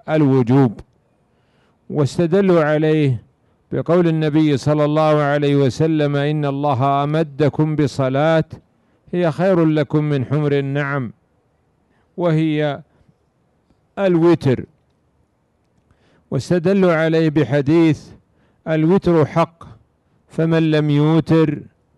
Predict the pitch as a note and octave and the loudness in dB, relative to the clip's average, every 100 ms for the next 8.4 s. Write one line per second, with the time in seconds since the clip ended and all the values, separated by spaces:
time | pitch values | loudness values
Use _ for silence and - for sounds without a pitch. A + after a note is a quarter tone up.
0 | _ _ C#3 D3 D3+ D#3 - C#3+ C#3 C#3 | _ _ -2 0 2 0 0 0 0 0
1 | B2+ C3 D3 C3+ _ - _ _ _ _ | -2 -2 -4 -6 _ -20 _ _ _ _
2 | _ _ _ _ - D#3+ D#3 D3+ D3+ C#3+ | _ _ _ _ -8 -2 0 2 2 0
3 | C#3 E3+ - _ _ _ F#3 G3+ E3 F3+ | -4 -10 -18 _ _ _ -4 -2 0 2
4 | D3 D#3 D#3 D3+ D3 D3+ D3 C#3+ D3+ D3 | 2 2 2 0 -2 -2 -2 0 0 -2
5 | C#3+ E3+ - _ _ _ _ E3 D#3 D3+ | -4 -10 -18 _ _ _ _ -2 0 -2
6 | B2 C#3 C#3 B2 D3 C#3 B2+ - - C3 | -4 -2 0 2 2 2 0 -4 -12 -4
7 | B2+ C#3+ D3 C#3+ C#3+ C3 A#2+ C3 C3 D3 | 0 2 2 2 0 -2 -2 -2 0 0
8 | D3+ C#3+ C#3+ | 2 2 0